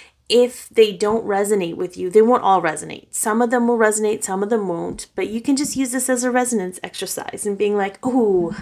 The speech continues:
that feels about right. Mm, that's not me." That just means it's for somebody else that's listening. So how you know you're existing in the misaligned energy of this shadow, of the misaligned energy of desire or the attachment to the desire.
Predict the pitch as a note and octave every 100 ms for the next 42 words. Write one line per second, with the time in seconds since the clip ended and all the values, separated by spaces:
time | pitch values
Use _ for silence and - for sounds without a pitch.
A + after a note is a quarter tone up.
0 | - - - G3+ F#3+ F3+ E3+ E3+ G3+ -
1 | A3 G#3+ G#3 G3+ G3+ G3+ E3 F#3 - -
2 | - - - _ _ _ _ - A3+ C#4
3 | C4 A3 G3 G3 F#3+ G#3+ - F3+ F3 F3
4 | E3+ - - - - - - F#3+ - _
5 | _ _ _ _ _ - - A#3 A3 -
6 | B3 C4+ F4+ D4 F#3+ F3 F3 F3 - -
7 | - - - - G#3 A#3+ A3+ G3+ G#3 -
8 | A3 G#3 G3+ G3+ G3 F#3+ F#3 F#3+ G#3 G3
9 | G3 G3+ F#3 F#3 F3 F#3 F#3 - F3+ E3
10 | E3+ F3 - F3+ E3 E3 E3 - F3+ F3
11 | F#3 F#3 F#3+ A#3 A3 A3 - F#3 F3+ F#3+
12 | - - F#3 F3 E3+ - E3+ E3+ E3 E3
13 | F3 G#3 A3+ G#3+ G3 G3 - - - -
14 | F#3 - - - A3+ F#3 F3 F3+ - -
15 | -